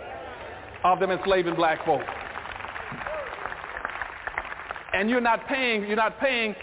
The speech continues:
for the fact that black folk were enslaved, your, whether your family enslaved or who enslaved them, you're paying for the benefits that you enjoyed then and you enjoy it now. You're just paying for benefits, okay? Amen. So you make sure you take it over to benefits. You tell me you ain't concerned about who did the enslaving.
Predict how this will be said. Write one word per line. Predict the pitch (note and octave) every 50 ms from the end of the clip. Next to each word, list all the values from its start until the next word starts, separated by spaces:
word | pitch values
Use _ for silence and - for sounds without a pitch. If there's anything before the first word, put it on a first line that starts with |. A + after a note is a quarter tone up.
| - - - -
for | - G3
the | F#3
fact | F#3 - A3 G#3+ G3+ G3+
that | F#3+ F3 D#3
black | F3+ G#3 G#3 G3+ G3 G3+
folk | G3 G3 F#3
were | F3+ E3+
enslaved, | D#3+ - - A3+ B3 A#3 G3+ F#3+ F3 - - - C#3+
your, | E3 F3
whether | D#3 D#3+ F#3+ F#3+ F#3
your | F3 E3
family | - A3 A3+ A#3+ A3+ G3
enslaved | E3+ - - F3+ F3+ F#3 F3+
or | F3 D#3
who | - C4 A#3+ A3
enslaved | G3 - - A3+ B3+ B3+ A3+ F3
them, | F#3 F#3 F3+ - - - - - -
you're | - F#3+ C#4 -
paying | - - G3+ G3+ G3+ F#3+
for | G3 G#3
the | G#3
benefits | F#3+ E3+ D4+ D#4+ D4+ C4+ C4+ A3+ G#3 -
that | G3+ F3 -
you | G#3 A3
enjoyed | G#3 F#3+ D#3+ D3 G#3+ A3 G#3+ G3+
then | - G#3+ G#3+
and | G#3+
you | G#3+ A3
enjoy | G3+ F3+ A3 A3
it | G#3 G3+
now. | G#3+ G#3 G3 E3 C#3+
You're | C#3 A3 B3 G#3+
just | G3 -
paying | A3+ G#3 G#3
for | G3+ G#3
benefits, | F#3+ B3 B3+ A3 F3+ - F3+ E3 E3+ - - D#3
okay? | E3+ E3+ E3+ - A3 A#3
Amen. | C#4 C4 - - - - - - - - - -
So | -
you | A3 B3+ B3
make | B3 A#3 A#3
sure | - B3
you | A3+ A3 -
take | - C4 A#3 G#3
it | A3+ -
over | - A3 G#3 G#3
to | G#3 G#3
benefits. | E3 - A#3+ B3+ G#3+ G3 - G3 D#3 - - - - - - - - - - - - - - - - -
You | F#3+
tell | F3 A#3 -
me | F#3+
you | G3 B3 C4+
ain't | C4 A#3+ G#3+
concerned | A3 - - A#3 A3 G#3 G3+
about | F#3+ F3+ G3+ F#3 F#3 D#3
who | G#3 A#3 G#3+ G3+
did | F3 E3 G3 G3+ G3
the | F#3+
enslaving. | F#3 E3 - - G#3 B3+ C4+ A#3+ F3+ F3 F#3 F3+